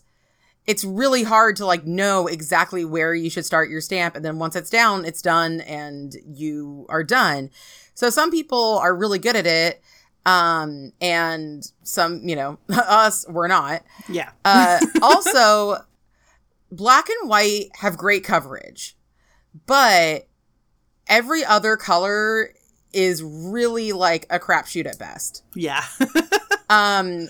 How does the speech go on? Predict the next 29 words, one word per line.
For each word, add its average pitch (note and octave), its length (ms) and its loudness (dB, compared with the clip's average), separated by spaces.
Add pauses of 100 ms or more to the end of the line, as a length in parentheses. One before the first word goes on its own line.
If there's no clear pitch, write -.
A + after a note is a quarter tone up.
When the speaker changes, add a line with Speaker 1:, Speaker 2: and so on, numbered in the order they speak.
(140)
Speaker 1:
<laughs> - 160 -6
like, G#3 360 0 (680)
there B3 220 4
are C4 40 4
certain C4+ 260 -6
companies B3 400 -2
that A#3+ 100 0
do G#3 100 -4
better F#3 260 2
than F3+ 120 -4
others. G3 540 -2
I've F3 180 2
been E3+ 80 -8
getting F3+ 300 -4
really F3+ 400 -6
into E3 720 -6
Hit E3+ 220 -6
the E3 60 -6
Bottle F3 360 2
stamping A3+ 340 -4
polish. A#3 520 0
They G3 100 0
have G#3+ 120 2
a F#3+ 60 0
neon G#3 540 0
green F3+ 560 -2 (640)
that F3+ 300 2
is G3 500 -2 (340)
epic, G3+ 600 0